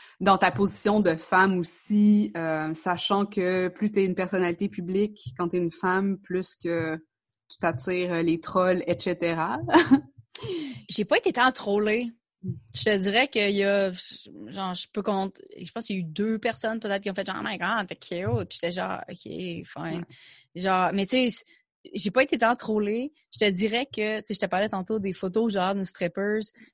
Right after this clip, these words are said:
Speaker 2: mais que j'aime beaucoup, là, ces
Speaker 1: Ouais.
Speaker 2: photos-là.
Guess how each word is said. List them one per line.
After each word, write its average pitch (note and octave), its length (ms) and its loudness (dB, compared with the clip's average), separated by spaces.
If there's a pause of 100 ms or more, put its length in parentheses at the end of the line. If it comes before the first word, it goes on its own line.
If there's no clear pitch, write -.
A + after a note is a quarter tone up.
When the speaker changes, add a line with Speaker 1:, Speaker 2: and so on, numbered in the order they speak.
(420)
Speaker 2:
mais A#3 400 8 (260)
que A#3+ 140 10
j'aime A#3+ 400 8
beaucoup, A#3+ 640 4
là, E4+ 180 6
ces B3+ 180 0
Speaker 1:
Ouais. - 120 4
Speaker 2:
photos-là. B3+ 360 0